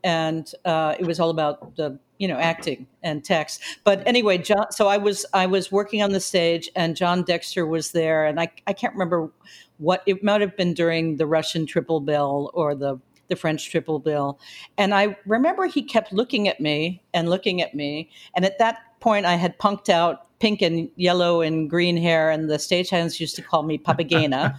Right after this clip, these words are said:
<laughs> for Little Parrot. And I would wear these, um, you know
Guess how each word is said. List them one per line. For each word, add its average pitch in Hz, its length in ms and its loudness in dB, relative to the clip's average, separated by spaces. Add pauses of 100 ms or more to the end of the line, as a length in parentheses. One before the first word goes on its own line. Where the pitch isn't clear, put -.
(160)
<laughs> 135 100 -10 (920)
for 196 120 -2
Little 180 240 2
Parrot. 156 440 2 (420)
And 190 400 4
I 190 140 6
would 185 200 2
wear 180 180 2
these, 175 460 0
um, 165 460 0 (100)
you 208 140 0
know 151 260 -2